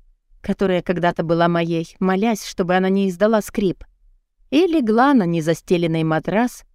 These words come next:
закинув руки за голову.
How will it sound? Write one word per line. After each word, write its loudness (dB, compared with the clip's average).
закинув 0
руки 0
за 0
голову. -2